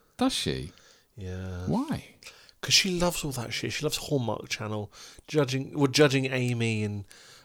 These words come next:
Speaker 2: uh, Doctor Quinn Medicine Woman.
Speaker 1: She's
Speaker 2: Uh,
Speaker 1: sleeping now.
Speaker 2: what?
Speaker 1: That's what Doctor Quinn Medicine Woman says in every episode.
Speaker 2: Really?
Speaker 1: She's sleeping now.
Speaker 2: Uh, I didn't know that.
Speaker 1: Mm.
Speaker 2: I try and avoid it.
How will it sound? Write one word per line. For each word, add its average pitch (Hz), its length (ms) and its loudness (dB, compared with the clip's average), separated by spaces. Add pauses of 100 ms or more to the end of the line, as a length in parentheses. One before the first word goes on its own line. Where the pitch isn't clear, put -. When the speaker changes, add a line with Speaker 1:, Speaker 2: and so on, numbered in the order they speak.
Speaker 2:
uh, 110 240 -2
Doctor 147 260 6
Quinn 127 320 2
Medicine 123 500 2
Woman. 110 520 0
Speaker 1:
She's 101 160 -4
Speaker 2:
Uh, 82 140 -4
Speaker 1:
sleeping 82 400 -2
now. 82 260 -6 (480)
Speaker 2:
what? 156 220 -6 (240)
Speaker 1:
That's - 160 0
what - 120 -2
Doctor - 220 -6
Quinn 87 160 0
Medicine 82 280 -4
Woman 78 160 -4
says 80 240 -6
in 73 100 -8
every 76 180 -8
episode. 78 400 -12 (160)
Speaker 2:
Really? 131 340 2
Speaker 1:
She's - 200 -8
sleeping - 400 -6
now. 82 280 -6
Speaker 2:
Uh, 101 360 -16
I - 60 -18
didn't 117 240 -16
know 120 180 -14
that. 107 200 -16 (340)
Speaker 1:
Mm. 85 220 -4
Speaker 2:
I 107 80 -4
try 123 200 -2
and 113 100 0
avoid 110 340 2
it. - 120 -6